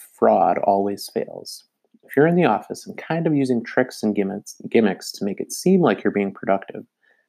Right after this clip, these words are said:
that will eventually bite you at some point. And if you're not being accountable in the office, you're probably going to get fired. And the same will happen at home. If you're an entrepreneur, you don't really have a choice. No accountability means you're out of business.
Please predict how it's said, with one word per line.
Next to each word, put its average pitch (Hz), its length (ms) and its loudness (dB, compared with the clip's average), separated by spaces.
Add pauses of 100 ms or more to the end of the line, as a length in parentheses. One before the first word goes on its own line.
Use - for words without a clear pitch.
(140)
that 120 180 2
will 143 120 6
eventually 117 400 2
bite 101 400 0
you - 140 -8
at - 140 -12
some - 180 -16
point. 58 320 -16 (920)
And 107 120 2
if - 60 -8
you're 127 80 2
not 190 200 0
being 165 160 2
accountable 120 460 2
in 113 60 2
the 107 100 4
office, - 340 -2
you're - 140 -14
probably 143 460 2
going 98 280 -4
to 98 80 -6
get - 160 -8
fired. - 360 -8 (200)
And 104 80 -4
the 101 60 -2
same 139 280 2
will 131 120 4
happen 92 340 -4
at 90 120 -8
home. - 320 -14 (200)
If - 500 -18
you're 151 100 4
an 180 60 2
entrepreneur, 110 580 0
you 95 120 0
don't 160 200 2
really 101 220 0
have - 120 -4
a - 80 -12
choice. - 840 -6
No 123 200 4
accountability 110 600 2
means 95 300 -4
you're 80 220 -6
out 87 100 -6
of - 120 -10
business. - 680 -10